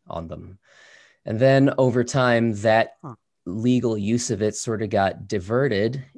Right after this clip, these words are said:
Speaker 1: into what m-, people most often think about ketamine or Special K as a recreational club drug. Um, and it was only, it was, uh, there was some research that led up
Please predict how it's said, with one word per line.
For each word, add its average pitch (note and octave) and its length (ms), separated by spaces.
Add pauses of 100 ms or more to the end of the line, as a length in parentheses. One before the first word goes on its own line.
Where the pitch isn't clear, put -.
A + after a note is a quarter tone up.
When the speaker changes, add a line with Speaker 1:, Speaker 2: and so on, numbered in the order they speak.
(120)
Speaker 1:
into G#2+ 640 (120)
what A2 300 (100)
m-, G#2+ 220
people A#2+ 280
most A2+ 340
often G#2+ 300
think G2 240
about F2+ 300 (120)
ketamine F#2+ 480
or G#2+ 80
Special - 420
K F#2 440
as G2 120
a F#2+ 60
recreational F#2 800
club G2 340
drug. E2 400 (880)
Um, B2+ 280
and C#3+ 100
it D3+ 40
was D3+ 160
only, D3 520
it - 100
was, D3 260
uh, C3+ 340
there D3+ 160
was D#3 140
some C#3 160
research C#3 380
that A#2+ 180
led A#2+ 260
up A2+ 300